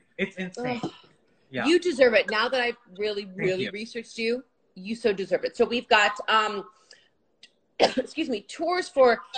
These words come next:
Speaker 2: Lady Gaga, Katy Perry, Britney Spears. Uh, Gwen Stefani is quoted as calling you genius collaborator when you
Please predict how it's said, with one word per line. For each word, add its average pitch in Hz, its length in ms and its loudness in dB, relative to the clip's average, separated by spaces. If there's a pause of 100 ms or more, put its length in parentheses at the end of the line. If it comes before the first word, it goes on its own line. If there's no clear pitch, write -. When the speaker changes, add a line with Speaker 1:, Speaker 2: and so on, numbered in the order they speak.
(120)
Speaker 2:
Lady 302 340 2
Gaga, 190 480 0 (240)
Katy 349 380 -4
Perry, 196 360 0 (380)
Britney 339 260 -2
Spears. 214 580 -2 (760)
Uh, 226 140 -4 (100)
Gwen 269 240 4
Stefani 269 520 -2
is 240 100 -4
quoted 269 400 4
as 233 120 2
calling 240 480 -2
you 190 220 -4 (380)
genius 226 840 0 (440)
collaborator 226 840 2 (680)
when 254 280 2
you 233 400 -6